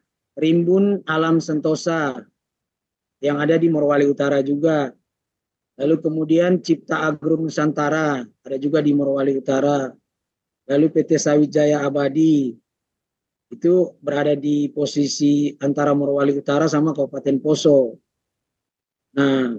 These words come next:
semua itu hanya mengantongi izin lokasi. Nah, ini yang, yang sebetulnya menjadi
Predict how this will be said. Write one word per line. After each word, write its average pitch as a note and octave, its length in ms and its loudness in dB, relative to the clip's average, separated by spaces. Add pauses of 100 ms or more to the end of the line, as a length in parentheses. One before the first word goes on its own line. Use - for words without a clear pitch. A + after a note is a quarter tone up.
(180)
semua D#3+ 400 -2
itu A3 240 0
hanya F3+ 320 0
mengantongi E3+ 560 0
izin E3 240 0
lokasi. D#3+ 640 -4 (2250)
Nah, - 80 -20
ini F3 160 2
yang, F3+ 320 2
yang E3 320 0
sebetulnya E3 560 0
menjadi D3 720 2